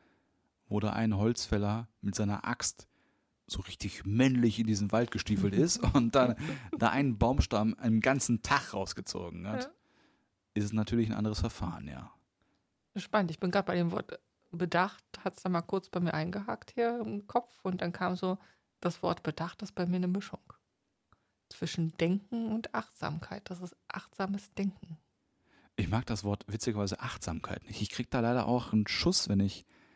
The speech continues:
Speaker 1: irgendwo die ganzen Achtsamkeitscoaches und Kurse da draußen sehe. Das ist für mich sowas wie Controletti los und los.
Speaker 2: Also das heißt, wenn jemand vorsichtig und bedacht, also mit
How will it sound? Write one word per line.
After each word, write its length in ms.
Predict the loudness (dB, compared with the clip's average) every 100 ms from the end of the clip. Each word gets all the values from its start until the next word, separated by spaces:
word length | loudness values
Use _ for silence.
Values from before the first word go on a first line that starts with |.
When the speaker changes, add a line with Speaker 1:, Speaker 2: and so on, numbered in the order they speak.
| _ _
Speaker 1:
irgendwo 420 | 2 2 2 2
die 160 | 4 4
ganzen 460 | 4 0 2 -2 -2
Achtsamkeitscoaches 1300 | -8 -8 -2 0 0 -2 -4 -6 -4 -2 -2 -4 -6
und 240 | -6 -6
Kurse 260 | -4 -2 0
da 80 | -2
draußen 340 | -2 -2 0
sehe. 280 | 2 0 -2 _ _ _ _ _ _ -20 -20 _ _
Das 140 | -10 -2
ist 60 |
für 80 | 0
mich 140 | 0 -2
sowas 240 | -4 -4
wie 80 | -6
Controletti 640 | -2 -2 -2 -4 -4 -2
los 260 | -2 -2 -2
und 100 | -4
los. 380 | -4 -6 -12 -16 -2
Speaker 2:
Also 220 | 0 2
das 180 | 0 0
heißt, 160 | -2 2
wenn 120 | 2
jemand 540 | 4 4 2 0 -6 -18 _ _ _ _ _ _ _ _ _
vorsichtig 1080 | -4 2 2 2 -4 0 0 0 -2 -12 _
und 500 | -4 0 0 -4 -14 _ _ _ _ _ _ _ _ _
bedacht, 600 | -4 -2 -2 -6 -8 -4
also 220 | -2 0
mit 160 | -2 -4